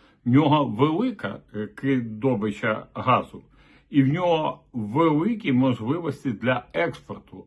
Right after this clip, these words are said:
газу. Ми могли б використати нашу інфраструктуру, якщо Європі потрібен газ.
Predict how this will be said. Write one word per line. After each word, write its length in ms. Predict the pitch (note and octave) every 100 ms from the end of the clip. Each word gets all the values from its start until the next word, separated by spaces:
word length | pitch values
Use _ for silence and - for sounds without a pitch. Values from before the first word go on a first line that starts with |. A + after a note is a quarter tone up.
| _
газу. 420 | G#2+ G#2+ A2+ - - _ _ _ - _ -
Ми 220 | C#3 F#3+
могли 440 | F#3+ F3 E3 A#3+
б 60 | B2
використати 1000 | G#2 G2+ F#3 F#3 E3+ D3+ - D#3 C3+ D3+
нашу 440 | D#3 F3 B2+ -
інфраструктуру, 1040 | G#2+ G2 C3 A#2+ - A2+ G#2+ G3+ F3+ G#2 -
якщо 400 | A2 A2+ - D#3+
Європі 600 | B2+ A2 G#2 C3+ F3 A2
потрібен 800 | F#2 - G#2 G#2 A#2 A2+ A#2 A#2+ A#2+
газ. 460 | G#2+ G2+ F#2+ -